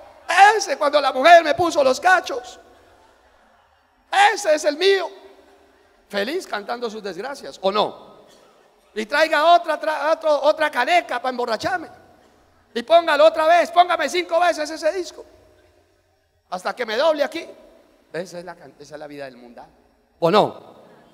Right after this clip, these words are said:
Pero si uno se deja meter cizaña,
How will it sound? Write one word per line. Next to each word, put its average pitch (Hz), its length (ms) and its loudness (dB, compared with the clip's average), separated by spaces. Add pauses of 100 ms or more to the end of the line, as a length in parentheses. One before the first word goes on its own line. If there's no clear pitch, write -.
(640)
Pero 139 320 -4 (640)
si - 280 -12
uno 208 180 -8
se 175 120 -12
deja 170 380 -12 (260)
meter 139 340 -16
cizaña, 131 520 -14